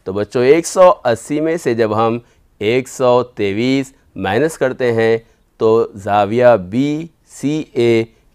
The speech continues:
की कदर क्या होगी? जी हाँ, जाविया बीसीए की कदर होगी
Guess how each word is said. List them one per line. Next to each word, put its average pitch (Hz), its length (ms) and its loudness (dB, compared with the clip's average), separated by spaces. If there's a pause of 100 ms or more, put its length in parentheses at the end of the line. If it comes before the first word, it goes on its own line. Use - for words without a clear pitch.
की 120 280 -2
कदर 120 320 -4
क्या 98 200 -2
होगी? 127 440 0 (280)
जी 110 220 -4
हाँ, 110 280 0
जाविया 104 640 2 (320)
बीसीए 160 1080 -6
की 120 160 -10
कदर 104 280 -4
होगी 104 500 -2